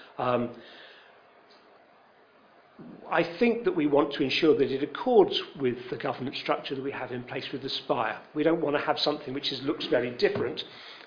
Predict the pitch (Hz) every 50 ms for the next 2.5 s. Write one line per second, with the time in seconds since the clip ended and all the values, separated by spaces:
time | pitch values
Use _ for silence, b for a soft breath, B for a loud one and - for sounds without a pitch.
0 | B - - 147 127 127 131 123 131 131 131 131 131 127 123 117 135 147 - -
1 | - - - 131 139 147 - - 135 127 123 110 117 123 120 117 120 113 113 113
2 | - - - - 127 117 110 107 143